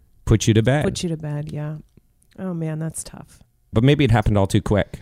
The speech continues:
Speaker 1: You know, maybe g-, those processes, I, I guess they take a little while 'cause you have to apply.
Speaker 2: You have to apply. There's paperwork
Speaker 1: Uh,
Speaker 2: involved.
Speaker 1: there's, like, psychological testing to make sure you're of sound mind to make that decision.
Speaker 2: I think some doctors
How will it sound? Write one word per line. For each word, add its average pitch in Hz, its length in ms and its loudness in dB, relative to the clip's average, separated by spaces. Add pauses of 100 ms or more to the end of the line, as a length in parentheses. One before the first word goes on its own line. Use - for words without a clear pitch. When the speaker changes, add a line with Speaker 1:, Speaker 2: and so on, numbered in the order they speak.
(120)
Speaker 1:
You 92 120 4
know, 101 100 6
maybe 110 320 6
g-, 98 120 -2
those 101 280 2
processes, 104 600 2
I, 101 180 2
I 107 80 2
guess 120 180 0
they 110 80 2
take 101 260 0
a 101 40 2
little 101 240 2
while 104 240 4
'cause 101 180 0
you 101 40 2
have 95 80 2
to 101 160 2
apply. 95 580 2
Speaker 2:
You 208 200 4
have 196 240 0
to 262 100 -8
apply. 233 260 -4
There's 196 220 -2
paperwork 208 760 0
Speaker 1:
Uh, 240 40 4
Speaker 2:
involved. 202 340 4
Speaker 1:
there's, 101 200 6
like, 98 200 2
psychological 107 720 2
testing 117 540 2
to 113 100 2
make 101 180 4
sure 110 280 0
you're 101 180 2
of 82 100 -4
sound 104 360 4
mind 98 300 4
to 92 60 2
make 90 300 2
that 101 240 2
decision. 113 720 4
Speaker 2:
I - 80 4
think 214 380 0
some 180 480 -2
doctors 165 1120 -2